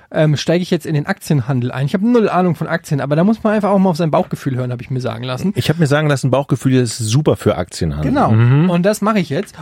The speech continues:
Speaker 1: Und da brauchte ich aber, um die App sozusagen freizuschalten, mit der ich traden kann, brau-, musste ich so Postident-Verfahren
Speaker 2: Ja.
Speaker 1: machen, um die Zulassung, äh,
Speaker 2: Ja.
Speaker 1: was auch immer zu kriegen. So. Und, ähm, dafür brauchst du für deinen Personalausweis so eine tan-Nummer, die du,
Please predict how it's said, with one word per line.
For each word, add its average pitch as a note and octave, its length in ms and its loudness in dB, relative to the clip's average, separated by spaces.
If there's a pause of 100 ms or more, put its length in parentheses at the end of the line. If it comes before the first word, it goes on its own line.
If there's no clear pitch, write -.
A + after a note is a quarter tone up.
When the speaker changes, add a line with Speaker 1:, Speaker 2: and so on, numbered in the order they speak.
(100)
Speaker 1:
Und F#3+ 240 0
da - 80 -2 (160)
brauchte A#3 300 0
ich F3+ 120 -2
aber, F3 220 0
um F#3 220 2
die D#3 180 -2
App - 240 -4
sozusagen D3 460 0
freizuschalten, E3 640 0
mit B2+ 80 -2
der C#3+ 60 2
ich C3+ 60 -4
traden E3 380 0
kann, C3+ 240 -4 (300)
brau-, D3 340 0
musste F3 300 0
ich D3+ 60 -4
so D#3 100 0
Postident-Verfahren C#3+ 1900 -2
Speaker 2:
Ja. C3+ 40 0
Speaker 1:
machen, C3 300 -2
um C3+ 320 -6
die B2+ 140 -10
Zulassung, C3+ 540 0 (120)
äh, G#2+ 120 0
Speaker 2:
Ja. A2+ 120 2
Speaker 1:
was C3 120 0
auch C3 80 0
immer A#2+ 120 -4
zu - 120 -14
kriegen. C3 160 -6
So. D3 140 2 (440)
Und, D#3+ 460 2
ähm, D3 340 0 (460)
dafür D#3+ 300 2
brauchst F3+ 280 2
du G#3+ 60 2
für E3+ 100 0
deinen C#3+ 160 2
Personalausweis D3+ 1040 0
so D3 80 -4
eine C#3 200 -2
tan-Nummer, C3+ 640 -2 (880)
die D#3+ 60 -4
du, E3+ 180 2